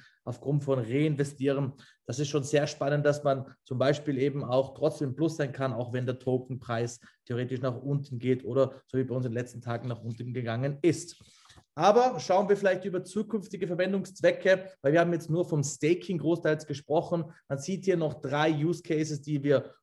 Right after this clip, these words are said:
kurzfristig bald launchen werden, beziehungsweise einer der größten, wenn nicht den größten Use Case von S S D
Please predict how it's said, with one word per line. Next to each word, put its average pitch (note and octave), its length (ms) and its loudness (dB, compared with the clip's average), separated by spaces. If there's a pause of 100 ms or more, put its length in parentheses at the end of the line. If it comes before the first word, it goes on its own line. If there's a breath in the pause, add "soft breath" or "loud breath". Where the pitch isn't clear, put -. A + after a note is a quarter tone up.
kurzfristig D#3 880 -2
bald C3+ 380 4
launchen C3 760 0
werden, F3 340 4
beziehungsweise D3+ 1080 -2 (320 loud breath)
einer C#3+ 180 0
der C#3+ 120 2
größten, D#3+ 560 0
wenn D3 80 0
nicht - 240 -4
den F3 260 6
größten D3 520 0
Use E3+ 280 -2
Case D#3+ 240 -2
von C3+ 100 -6
S C#3+ 200 -4
S C3+ 100 -8
D D3 300 -2